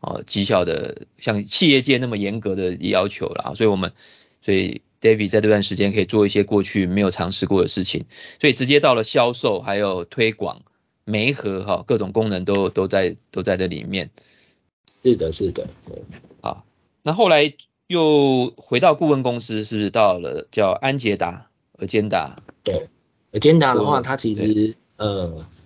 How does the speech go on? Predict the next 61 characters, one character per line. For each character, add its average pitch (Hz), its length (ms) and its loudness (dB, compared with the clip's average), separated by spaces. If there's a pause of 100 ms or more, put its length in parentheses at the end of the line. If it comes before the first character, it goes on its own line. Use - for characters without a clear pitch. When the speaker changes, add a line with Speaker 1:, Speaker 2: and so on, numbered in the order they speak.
(180)
Speaker 2:
它， 139 120 -2
Speaker 1:
对。 95 140 -2
Speaker 2:
它 156 140 -2
算 151 200 0
是 139 140 -2
一 139 40 0
个 123 120 4
数 127 220 0
位 120 160 4
行 98 180 -10
销 101 180 -10
公 98 220 -6
司， 95 320 -10 (320)
Speaker 1:
对， 98 100 -6
Speaker 2:
哦， 87 80 -4
Speaker 1:
对， 135 200 -2
您， 135 160 0
Speaker 2:
但， 139 80 2
但 123 80 -2
后 143 80 2
来 135 60 4
Speaker 1:
您 - 60 0
刚 151 140 2
有 120 80 -2
提 104 140 -4
到， 104 240 2
对， 113 160 0
就 117 80 -2
是 135 100 -2
说， 151 100 4
就 160 120 -4
是 151 40 0
说 156 140 2
在 147 320 -2 (220)
半 143 160 0
官 135 160 2
方 127 160 2
的， 113 80 0
它 123 120 0
毕 123 200 -4
竟 110 280 -4 (440)
还 104 180 -2
是 123 120 -2
有 98 120 4
一 95 80 0
些 98 500 2
它 101 220 -4
的 73 460 0
这 95 160 -2
些 80 540 0
做 117 180 2
法 - 320 -8 (420)
，S 101 240 -2
O 98 140 4
P 95 260 -2
啊， 90 140 2
一 95 40 -4
些 101 120 2
流 90 220 0
程 - 280 -8
哈， - 220 -8